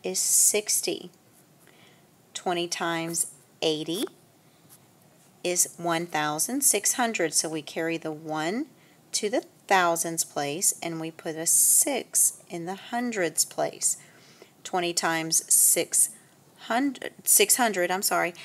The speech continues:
is twelve thousand, plus the one thousand we just brought over makes thirteen thousand. When we add these together, we get five, seven,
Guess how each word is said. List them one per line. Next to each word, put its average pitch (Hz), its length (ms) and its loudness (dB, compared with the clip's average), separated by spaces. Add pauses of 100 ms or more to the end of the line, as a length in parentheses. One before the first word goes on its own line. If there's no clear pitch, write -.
(240)
is 175 440 2 (560)
twelve 175 340 8
thousand, 175 640 4
plus - 520 4
the 262 180 -2
one 220 340 0
thousand 170 500 0
we 170 140 -4
just 160 260 -2
brought 226 200 2
over 160 360 -2 (140)
makes 165 400 -2
thirteen 160 880 -4 (180)
thousand. - 520 -2 (640)
When 165 220 -2
we 156 140 -6
add 151 320 -2
these 147 240 -2
together, 165 480 -2
we 185 140 -4
get - 280 -8
five, 151 680 -4 (480)
seven, 165 680 0